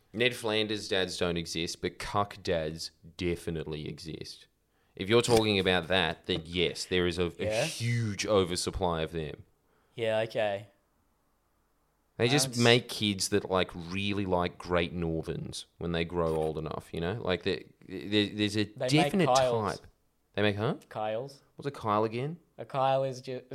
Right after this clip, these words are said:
Speaker 2: <laughs> have you seen that Trevor Wallace video where it's, um, no one guy's named Kyle, and he's just drinking Monster Energy and, like, <laughs> trying to break
Speaker 1: Oh,
Speaker 2: it
Speaker 1: yeah,
Speaker 2: off.
Speaker 1: yeah,
Speaker 2: It's like,
Speaker 1: yeah, yeah, yeah.
Speaker 2: "Fuck you, Dad!"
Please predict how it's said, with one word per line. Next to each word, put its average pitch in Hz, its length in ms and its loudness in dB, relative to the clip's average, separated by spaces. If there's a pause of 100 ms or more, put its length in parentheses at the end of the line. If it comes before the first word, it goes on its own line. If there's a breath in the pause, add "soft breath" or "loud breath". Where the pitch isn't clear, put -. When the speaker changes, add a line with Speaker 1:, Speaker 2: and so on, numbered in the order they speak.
Speaker 2:
<laughs> 151 300 -10
have 139 120 -4
you 160 80 -8
seen 175 240 -4
that 147 120 -2
Trevor 127 220 -2
Wallace 120 400 -2
video 127 420 -6
where 117 240 -2
it's, 117 280 -10
um, 104 200 -10 (320 soft breath)
no 131 200 0
one 127 180 0
guy's 120 320 2
named 120 260 -8
Kyle, 117 440 -6 (440 soft breath)
and 120 140 -8
he's 120 140 -8
just 120 180 -8
drinking 123 380 -6
Monster 120 340 -6
Energy 120 320 -6
and, 123 100 -8
like, 123 220 -6
<laughs> - 0 -
trying - 220 -4
to 151 40 -2
break 147 240 2
Speaker 1:
Oh, 123 80 4
Speaker 2:
it 120 160 4
Speaker 1:
yeah, - 180 8
Speaker 2:
off. - 40 8
Speaker 1:
yeah, 139 180 6
Speaker 2:
It's 135 120 4
like, 131 100 4
Speaker 1:
yeah, 131 60 4 (100)
yeah, 123 160 6
yeah. 104 160 6
Speaker 2:
"Fuck - 280 2
you, 359 200 0
Dad!" 359 340 0